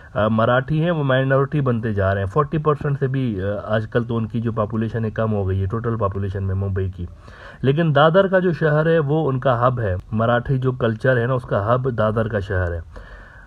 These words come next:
अब दादर के अंदर, अ, बीजेपी जो कि इंडिया की रूलिंग पार्टी है, उन्होंने हाल ही में एक बड़ा मुजाहरा किया, बड़ा प्रोटेस्ट उन्होंने किया, और वो protest था असल में बांग्लादेश के ख़िलाफ़।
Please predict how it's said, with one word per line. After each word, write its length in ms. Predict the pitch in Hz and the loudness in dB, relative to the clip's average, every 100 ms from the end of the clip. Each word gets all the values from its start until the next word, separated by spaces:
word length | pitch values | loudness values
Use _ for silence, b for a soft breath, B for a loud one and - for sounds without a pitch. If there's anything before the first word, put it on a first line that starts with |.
| B 190 | B 0
अब 280 | 185 185 | 2 4
दादर 400 | 139 135 170 220 | 4 4 6 4
के 180 | 226 226 | 4 2
अंदर, 480 | 202 170 117 107 107 | 4 4 2 2 0
अ, 480 | 107 - 117 110 110 | -4 -4 0 2 2
बीजेपी 580 | 98 123 131 147 147 151 | 0 0 0 0 0 0
जो 120 | 139 | 0
कि 140 | 139 | 0
इंडिया 280 | 123 123 127 | 0 2 0
की 180 | 127 123 | 0 0
रूलिंग 300 | 110 120 139 | 0 0 -2
पार्टी 460 | - 107 107 120 113 | 2 0 0 -2 -2
है, 200 | 107 110 | -2 -2
उन्होंने 720 | 123 165 208 190 123 113 117 - | -2 2 2 2 -2 -2 -4 -2
हाल 200 | 127 156 | 4 4
ही 160 | 160 185 | 4 2
में 220 | 143 143 | 2 0
एक 300 | 117 135 135 | 0 -2 0
बड़ा 380 | 120 107 135 156 | -2 2 4 4
मुजाहरा 500 | 127 104 107 107 104 | 2 0 2 2 0
किया, 260 | 95 95 92 | 0 -2 0
बड़ा 300 | 98 143 151 | 2 4 4
प्रोटेस्ट 520 | 143 135 143 143 139 | 2 -2 -2 -2 -2
उन्होंने 320 | 135 131 127 | -2 -2 -4
किया, 400 | 127 123 120 120 - B B B B B | -4 -2 -2 -4 -10 B B B B B
और 180 | 120 123 | 0 2
वो 180 | 127 180 | 2 0
protest 560 | 175 156 156 156 - | 2 0 2 -6 -2
था 100 | 143 | 2
असल 240 | 127 127 123 | 2 0 -2
में 240 | 151 135 | -2 0
बांग्लादेश 560 | 117 151 165 151 120 110 | 0 2 2 0 -2 -6
के 140 | 110 | -8
ख़िलाफ़। 340 | 95 92 87 | -6 -4 -4